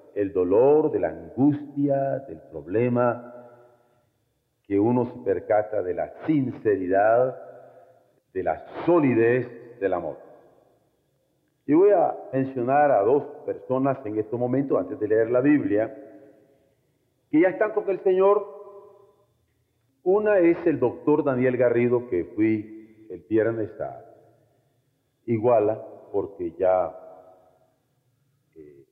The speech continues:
está gozando de esa presencia.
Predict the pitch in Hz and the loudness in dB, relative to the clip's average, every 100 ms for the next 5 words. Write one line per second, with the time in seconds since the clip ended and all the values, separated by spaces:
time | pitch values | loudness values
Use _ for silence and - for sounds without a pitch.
0 | _ _ _ 87 87 _ - 98 95 85 | _ _ _ -14 -14 _ 0 2 2 0
1 | 78 - - - - _ _ _ _ _ | -6 -16 -20 -20 -20 _ _ _ _ _
2 | _ _ _ _ _ - 98 - 110 104 | _ _ _ _ _ -4 -4 -2 -4 -4
3 | 104 98 90 95 - 110 127 127 113 87 | -4 -2 0 0 -2 -10 -8 -6 -6 -10
4 | - 120 | -12 -16